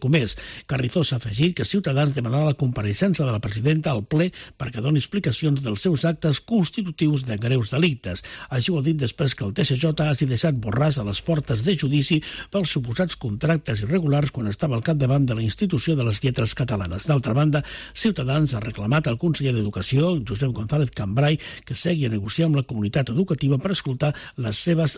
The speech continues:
reivindicacions després d'aquests cinc dies de vaga que ha començat el sector de l'educació. Fes ara atenció al que t'explica l'Adrià León. La Universitat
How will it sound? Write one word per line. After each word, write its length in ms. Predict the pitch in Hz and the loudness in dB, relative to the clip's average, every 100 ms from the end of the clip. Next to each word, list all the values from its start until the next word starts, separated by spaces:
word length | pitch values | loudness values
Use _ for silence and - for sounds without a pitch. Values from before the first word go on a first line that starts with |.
| - | -4
reivindicacions 1000 | 123 151 170 160 127 208 127 - 151 139 | 0 2 2 2 0 0 -2 0 0 0
després 300 | 120 - 139 | -2 -2 -2
d'aquests 300 | 120 123 107 - | -2 -4 -6 2
cinc 160 | 202 147 | 2 4
dies 180 | 190 123 | 2 2
de 80 | |
vaga 240 | 127 127 127 - - | 2 2 0 -4 -10
que 120 | - 180 | -4 -2
ha 20 | |
començat 400 | 135 117 147 135 | -2 -4 -4 -4
el 80 | 104 | -4
sector 380 | 113 - 135 - | -4 0 0 0
de 220 | 131 117 | -2 0
l'educació. 480 | 107 101 98 - - - - - - - - - | 0 -2 -4 -8 -12 -16 -10 -8 -8 -10 -12 -4
Fes 220 | 220 214 | 0 0
ara 80 | 233 | 0
atenció 320 | 170 170 190 | 0 0 2
al 60 | 190 | 0
que 80 | 160 | 0
t'explica 400 | 139 - 156 156 | -2 0 0 2
l'Adrià 380 | 143 135 139 135 127 | 2 2 2 2 0
León. 460 | 107 107 160 185 156 | 0 2 4 4 4
La 80 | |
Universitat 580 | 139 135 135 113 151 202 | 4 2 0 -2 -2 0